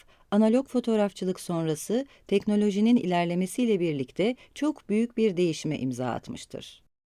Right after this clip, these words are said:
Bu konuyla ilgili kullanılacak anahtar kavramlar şunlardır: sayısal fotoğraf teknolojisi,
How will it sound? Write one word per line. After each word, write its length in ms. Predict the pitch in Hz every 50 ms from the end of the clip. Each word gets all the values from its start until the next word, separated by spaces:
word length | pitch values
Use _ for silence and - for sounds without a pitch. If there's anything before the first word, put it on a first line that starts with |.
| _ _ _ _ _ _ _ -
Bu 80 | 311
konuyla 400 | - - 311 294 294 285 262 269
ilgili 380 | 247 240 240 220 220 233 220 220
kullanılacak 680 | 226 - 208 196 202 202 196 202 190 - 185 175 -
anahtar 480 | 165 185 196 202 190 - 233 254 254 -
kavramlar 580 | - 220 214 202 208 202 196 196 190 226 285
şunlardır: 760 | - - - 202 196 180 160 143 120 - - - - - _ _ _ _ _ _ - - _
sayısal 480 | - - 214 220 208 - 254 254 262
fotoğraf 520 | 247 - 214 - 214 208 196 202 196 - -
teknolojisi, 840 | - 151 - - 139 131 135 131 120 117 - - - 151 214 285